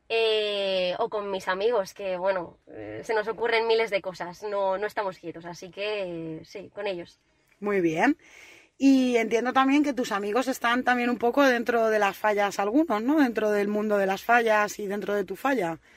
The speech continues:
Speaker 2: Con lo cual ahí también compartes momentos con tus amigos, ¿no?
Speaker 1: Exacto. Eh, por una parte mi familia toda es fallera, así
Speaker 2: Qué
Speaker 1: que
Speaker 2: guay.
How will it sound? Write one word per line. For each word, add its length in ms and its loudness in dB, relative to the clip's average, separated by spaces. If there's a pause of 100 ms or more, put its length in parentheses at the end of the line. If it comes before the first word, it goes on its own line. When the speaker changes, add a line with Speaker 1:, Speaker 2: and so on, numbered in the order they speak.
(200)
Speaker 2:
Con 140 -2
lo 80 2
cual 160 4
ahí 140 4
también 260 2
compartes 480 -4
momentos 320 -4
con 160 -6
tus 120 -6
amigos, 540 2 (160)
¿no? 80 -8
Speaker 1:
Exacto. 480 -4 (500)
Eh, 260 -2
por 100 -4
una 160 2
parte 200 2
mi 120 -2
familia 680 0
toda 260 0
es 120 -4
fallera, 480 2 (240)
así 140 -12
Speaker 2:
Qué 60 0
Speaker 1:
que 40 2
Speaker 2:
guay. 600 2